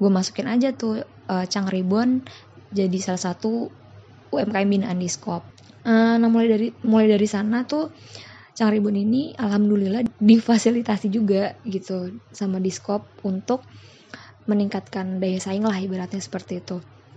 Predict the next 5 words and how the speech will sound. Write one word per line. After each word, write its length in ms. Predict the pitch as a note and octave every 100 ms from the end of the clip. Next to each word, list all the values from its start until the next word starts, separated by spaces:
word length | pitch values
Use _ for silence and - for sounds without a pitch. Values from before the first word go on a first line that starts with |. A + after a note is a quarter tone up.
| - - - - -
Salah 220 | - G3 G3
satunya, 680 | G3 - G3 G3 A3 C4+ C#4+ - - - - _ - -
eh, 80 | G3+
dapat 480 | F#3+ F#3+ - B3+ -
sertifikasi 560 | G3+ - G3+ G#3 F#3+